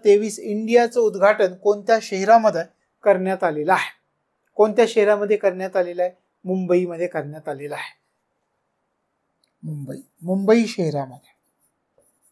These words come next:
तैवान एक्स्पो दोन हजार तेवीस इंडियाचं उद्घाटन कोणत्या शहरामध्ये करण्यात आलेलं आहे आपण विचार करतोय?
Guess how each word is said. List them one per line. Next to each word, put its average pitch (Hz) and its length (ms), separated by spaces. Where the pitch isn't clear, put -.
तैवान 233 380
एक्स्पो 233 380
दोन 214 180
हजार 214 180
तेवीस 226 400
इंडियाचं 190 460
उद्घाटन 160 380
कोणत्या 214 460
शहरामध्ये 233 540
करण्यात 226 400
आलेलं 214 240
आहे 214 100
आपण 214 140
विचार 202 280
करतोय? 208 380